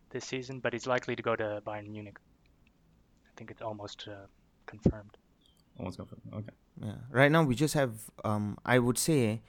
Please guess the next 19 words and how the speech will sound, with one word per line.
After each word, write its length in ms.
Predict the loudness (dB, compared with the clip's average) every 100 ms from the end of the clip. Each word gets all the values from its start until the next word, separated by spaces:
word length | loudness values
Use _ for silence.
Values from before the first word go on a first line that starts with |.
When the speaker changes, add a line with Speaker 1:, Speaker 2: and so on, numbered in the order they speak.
| -20 -20 0
Speaker 3:
there's 160 | 2 6
no 120 | 6
other 120 | 4
player 220 | 4 6
like 140 | 6 4
Matic 480 | 2 2 0 0 0
in 60 |
our 140 | 0 0
squad, 380 | 2 2 2 0
and 140 | 0
Matic 340 | 0 0 -2 -2
is, 180 | -4 -4
like, 200 | -6 -4
what, 160 | -6
forty, 340 | -4 -6 -6 -6
fifty 300 | -6 -6 -4
years 160 | 0
<laughs> 40 |
old, 60 | 0